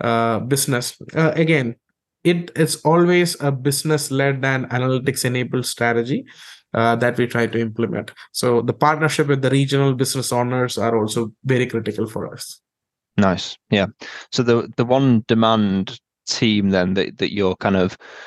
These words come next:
Speaker 2: leading and in charge of from a data analytics perspective is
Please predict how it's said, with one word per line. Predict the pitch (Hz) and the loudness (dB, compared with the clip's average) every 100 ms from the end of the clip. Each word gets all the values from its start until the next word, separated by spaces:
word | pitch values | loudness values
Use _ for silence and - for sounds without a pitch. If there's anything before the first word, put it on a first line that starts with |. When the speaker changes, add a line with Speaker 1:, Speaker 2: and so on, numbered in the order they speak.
| - _ | -20 _
Speaker 2:
leading | 117 104 98 98 | 0 2 4 4
and | 92 | 4
in | 92 90 | 2 2
charge | 107 92 92 | 2 2 2
of | 95 | 0
from | - 98 92 | -2 -2 0
a | 92 92 - | 0 -2 -2
data | - - - | -2 0 0
analytics | 92 107 104 - 101 - - - | 0 0 -2 -2 -4 -6 -10 -4
perspective | 98 - 101 - 98 - | -2 0 -2 0 -2 2
is | 101 92 - | 0 0 -4